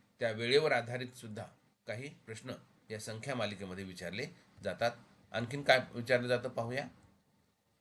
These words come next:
संख्यामधील लहान मोठेपणा, एखादी संख्या दिली जाते किंवा दोन संख्या दिल्या जातात किंवा चार पाच संख्या दिल्या जातात, त्यामधील लहान मोठेपणा ओळखायचा असतो किंवा, अ, अंकांची स्थानिक किमतीमधील फरक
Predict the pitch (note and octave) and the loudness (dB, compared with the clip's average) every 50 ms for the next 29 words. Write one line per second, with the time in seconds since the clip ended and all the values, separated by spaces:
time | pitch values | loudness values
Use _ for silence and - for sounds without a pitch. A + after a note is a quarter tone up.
0 | _ _ _ _ _ - - - D3 C#3 C3+ B2+ - D#3 D#3+ D3 C#3 C3+ D#3 D3+ | _ _ _ _ _ -10 -4 -2 -2 -2 -2 -4 -4 -2 -2 0 0 -2 -4 -2
1 | C#3+ C3 B2+ C3 C#3+ D3+ D3 C#3 B2+ A#2 B2 A#2+ G#2+ - F2 E2 D#2 - - _ | -2 -2 -2 0 0 0 0 -2 -4 -4 -4 -6 -6 -6 -8 -10 -10 -14 -18 _
2 | _ _ _ _ _ _ _ _ _ _ - F#2+ F2+ - G#2 G2+ G#2+ F#2+ - G2+ | _ _ _ _ _ _ _ _ _ _ -16 -14 -12 -8 -8 -8 -8 -8 -8 -8
3 | G2 F2+ G#2+ G2+ G#2+ G#2+ G#2 G2+ F#2+ F2+ G#2+ F#2+ G#2+ A2 G#2 G2 G#2 G#2 G2+ G2+ | -8 -6 -6 -6 -4 -4 -4 -4 -4 -6 -6 -6 -6 -4 -4 -4 -4 -6 -4 -6
4 | G2+ G2 F#2 G#2 G#2 G#2 G#2 G2+ G2 G2 G2 F#2+ F#2+ G#2+ G2 - G2+ G2 G2 F#2+ | -6 -6 -6 -6 -6 -4 -4 -4 -4 -4 -4 -4 -6 -6 -6 -6 -6 -6 -4 -2
5 | G2+ F2+ F2 F2 G#2+ G#2 - G2+ G2 F#2+ F#2+ G#2 G2+ G#2 G2+ G2+ G2+ G2 F#2+ F#2 | -2 -2 -2 -2 -4 -4 -4 -4 -4 -4 -4 -4 -4 -2 -2 -2 -2 -4 -4 -4
6 | G#2+ G#2+ A2 - - - - - - _ _ _ _ - B2 A#2+ A#2 A#2+ A#2 B2 | -4 -4 -6 -8 -14 -20 -20 -20 -20 _ _ _ _ 8 8 8 8 4 4 4
7 | A#2+ A#2 A2 G#2 A#2 B2+ B2+ B2+ A#2+ A#2+ C3 B2+ A2+ A#2+ A#2+ A#2 A2+ G#2+ G#2+ G2 | 6 6 6 4 4 2 2 2 2 0 0 0 0 0 0 0 0 -2 -4 -4
8 | G#2+ G#2 G2+ F#2+ G#2 F#2+ F#2+ - - G#2 G#2 A2+ - _ _ _ _ _ - G#2+ | -4 -6 -4 -4 -4 -6 -6 -8 -12 -12 -14 -14 -18 _ _ _ _ _ -8 -4
9 | G#2+ A2+ A#2 A#2 A2+ - _ _ _ _ - G2 G2 G2 G2 G2 F#2+ - F#2+ G#2 | -4 -2 -4 -4 -6 -12 _ _ _ _ -4 -2 0 0 2 0 0 -2 -2 -2
10 | G2+ A#2+ A#2+ A#2 A2+ A2 - G#2+ G#2+ A2+ G#2+ - G#2+ G2 - A2+ G#2+ G#2+ G2+ G#2+ | 0 0 0 0 0 -4 -4 -4 -4 -4 -6 -6 -8 -6 -6 -6 -4 -4 -4 -4
11 | G#2+ G#2 G#2 G#2 G#2 _ _ _ _ - G#2+ G#2 G#2 G#2 | -4 -4 -6 -8 -12 _ _ _ _ -6 -2 -2 -2 -2